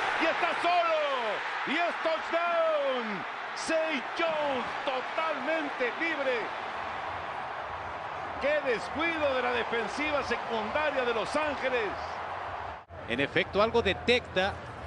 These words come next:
Speaker 2: la cambia. Y el pase largo. Kirk se queda en la trayectoria corta.
Speaker 1: No, y, eh,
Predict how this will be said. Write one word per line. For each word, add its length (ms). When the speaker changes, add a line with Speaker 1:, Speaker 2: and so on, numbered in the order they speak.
Speaker 2:
la 180
cambia. 520
Y 120
el 80
pase 340
largo. 320
Kirk 240
se 160
queda 240
en 60
la 40
trayectoria 460
corta. 480
Speaker 1:
No, 140
y, 100
eh, 280